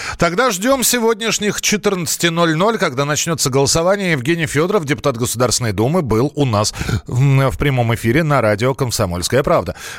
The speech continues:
Мы обязательно созвонимся с Владимиром Вольфовичем Жириновским. У них обсуждение,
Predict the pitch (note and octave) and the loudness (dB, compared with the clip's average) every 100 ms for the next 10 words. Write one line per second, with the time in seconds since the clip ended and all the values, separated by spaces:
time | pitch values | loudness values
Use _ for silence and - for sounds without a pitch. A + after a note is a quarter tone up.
0 | - D3+ F#3 F3+ F#3+ G#3+ - B2 - A2+ | 0 0 2 2 2 0 -2 -4 0 2
1 | C#3+ C3 G2+ - A#2+ G#2+ G#2 G2 G2 F#2+ | 0 -2 -4 0 0 2 0 0 0 -2
2 | F#2 G#2 A2 G2 A2+ C3 G3+ - F#3+ C3 | -2 -2 0 2 2 2 0 0 -2 0
3 | A#2+ A#2 G#2+ - G#2 A2 F#2+ F#2+ | 0 -2 -2 -2 0 0 0 -2